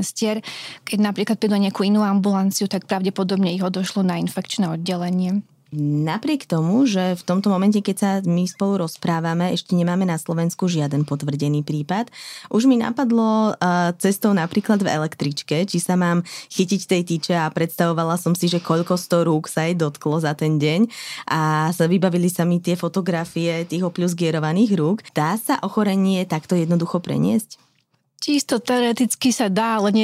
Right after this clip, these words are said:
Speaker 1: je to typická električková nákaza. Tam by to musel chytiť človek naozaj, čo má tie, mm, také, mm, lézie na rukách konkrétne a vy by ste si tie ruky potom nemohli umyť, no.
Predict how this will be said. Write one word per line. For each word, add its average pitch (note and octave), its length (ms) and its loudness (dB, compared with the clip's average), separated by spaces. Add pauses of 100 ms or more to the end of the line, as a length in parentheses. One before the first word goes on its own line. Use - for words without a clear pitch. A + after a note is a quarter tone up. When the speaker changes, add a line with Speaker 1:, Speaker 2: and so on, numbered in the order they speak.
Speaker 1:
je - 80 -2
to - 80 0
typická G#3 480 0 (160)
električková G#3+ 800 0
nákaza. A#3 640 0 (240)
Tam G#3+ 240 4
by A3 80 0
to A3 80 2
musel G#3 320 2
chytiť G#3 240 0
človek G#3 320 -2
naozaj, G3+ 400 2
čo - 80 0
má G3+ 160 4
tie, F#3+ 640 -2
mm, F#3+ 240 0
také, F#3+ 480 -2
mm, - 600 -6 (100)
lézie A3 560 2
na F#3+ 180 4
rukách A#3 540 0
konkrétne A3 800 2 (320)
a F#3+ 160 -2
vy G#3+ 80 2
by G3+ 100 2
ste A3 140 0
si G#3 100 0
tie G3+ 160 0
ruky G#3+ 140 0
potom G#3 320 2
nemohli G#3 480 4
umyť, F#3 500 0
no. G3 160 0